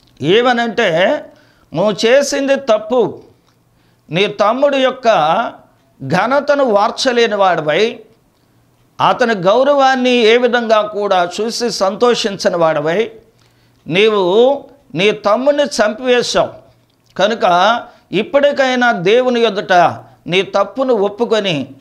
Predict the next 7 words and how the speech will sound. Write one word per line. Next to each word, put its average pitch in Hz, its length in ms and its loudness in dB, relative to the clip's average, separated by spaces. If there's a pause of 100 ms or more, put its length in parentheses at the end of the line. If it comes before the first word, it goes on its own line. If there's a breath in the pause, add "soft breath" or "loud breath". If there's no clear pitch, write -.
క్షమించమని" 254 840 -2
చెప్పి 208 420 -4
అతన్ని 180 380 -2
అడుగుతా 190 500 0
ఉంది, 175 180 -4
చెప్తా - 560 -2
ఉంది. 123 260 -2